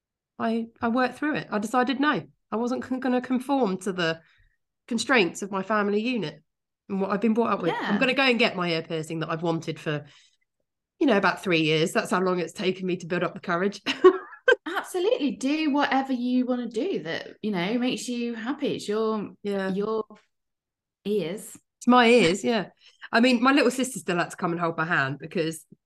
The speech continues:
Speaker 1: the, the dynamic of our relationship is she may be five years younger, but she is the rock for me, <laughs> not, not particularly the other way around.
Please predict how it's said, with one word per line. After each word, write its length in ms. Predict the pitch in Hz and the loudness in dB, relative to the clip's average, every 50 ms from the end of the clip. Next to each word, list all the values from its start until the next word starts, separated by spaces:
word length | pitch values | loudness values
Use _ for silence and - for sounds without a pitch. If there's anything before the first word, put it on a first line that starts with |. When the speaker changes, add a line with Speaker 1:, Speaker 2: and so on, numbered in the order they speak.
| _ _ _ _ _ _ - | _ _ _ _ _ _ -8
Speaker 1:
the, 240 | 185 180 208 202 - - - | -2 0 0 0 -2 -6 -2
the 160 | 202 220 214 | 2 2 2
dynamic 500 | 214 240 226 233 233 233 226 208 202 208 | 4 4 4 6 6 6 4 4 2 2
of 100 | 196 202 | 2 2
our 160 | 196 190 170 | 4 4 4
relationship 600 | 170 156 151 160 156 - 170 156 - 165 160 - | 2 0 0 -2 -2 -4 -8 -8 -6 -6 -4 -2
is 160 | 165 160 160 | -2 -4 -2
she 180 | - - 240 240 | 0 0 2 4
may 200 | 233 233 233 233 | 4 4 4 2
be 140 | 196 196 185 | 2 -2 -4
five 280 | - 190 180 170 170 | -2 0 0 0 2
years 200 | 180 170 170 160 | 0 0 0 0
younger, 400 | 190 185 170 156 - - - - _ _ _ _ _ _ _ _ - 196 | 0 -2 -2 -2 -6 -8 -12 -14 _ _ _ _ _ _ _ _ -2 -2
but 100 | 185 - | -2 0
she 260 | - - 208 202 196 | 2 4 6 6 6
is 220 | 185 175 175 - - - | 6 4 2 -2 -6 -6
the 140 | 175 175 | -4 -4
rock 360 | 170 175 170 156 156 - - - - - | 0 2 0 0 0 -2 -10 -14 -14 -10
for 140 | - - 190 | -4 -2 0
me, 340 | 180 175 165 156 180 220 - | 2 2 4 4 4 4 6
<laughs> 400 | - 294 262 - 277 277 269 277 | 6 6 6 6 6 4 4 4
not, 200 | 254 233 247 247 | 4 2 4 6
not 180 | 247 240 240 247 | 6 4 4 4
particularly 400 | - 208 277 269 - 254 262 240 | 2 0 -2 -2 0 0 0 0
the 60 | 247 262 | 0 0
other 160 | 269 262 277 | 0 0 0
way 100 | 262 240 | 0 0
around. 280 | 226 247 233 226 208 | 2 2 2 2 0